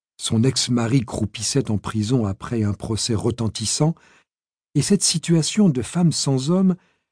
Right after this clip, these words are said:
avait été un souci pour son père qui pensait à l'avenir. « On, on, on se remarie à cet âge-là », disait-il. «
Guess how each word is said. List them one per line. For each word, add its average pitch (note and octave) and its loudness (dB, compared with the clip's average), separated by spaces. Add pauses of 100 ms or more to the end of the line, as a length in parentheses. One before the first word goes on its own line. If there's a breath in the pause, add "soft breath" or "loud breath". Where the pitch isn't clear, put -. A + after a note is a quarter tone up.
(120)
avait C#3+ 2
été G#3 4
un D#3+ 6
souci D#3+ 0
pour - -6
son A#2 -2
père E3+ 0
qui C#3 -2
pensait D3 0
à A#2 -4
l'avenir. « A#2+ 2
On, A2+ -6 (260 loud breath)
on, C#3+ -8
on F3 4
se E3 4
remarie F3 4
à D3 0
cet - -8
âge-là », C#3+ 0
disait-il. « A2+ -4